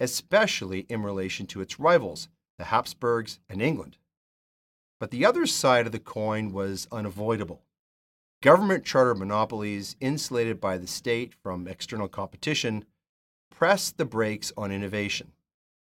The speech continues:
Ultimately, Richelieu drew the Habsburgs into bankruptcy and led France to become the dominant European power.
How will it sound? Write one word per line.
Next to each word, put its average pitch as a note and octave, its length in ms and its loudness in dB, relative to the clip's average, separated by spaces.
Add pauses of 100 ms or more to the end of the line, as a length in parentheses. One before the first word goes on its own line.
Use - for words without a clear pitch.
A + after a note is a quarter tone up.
(100)
Ultimately, C#3 600 0 (640)
Richelieu G#2+ 680 0 (500)
drew E3 280 2
the D3+ 120 4
Habsburgs A2+ 640 -2
into A2+ 180 -6
bankruptcy A2 720 -2 (240)
and A2+ 120 -4
led A#2+ 200 4
France C3 500 0
to - 80 -8
become G#2 400 -4
the G2 80 -6
dominant A2 560 -2
European F#2 460 -8
power. G#2 480 0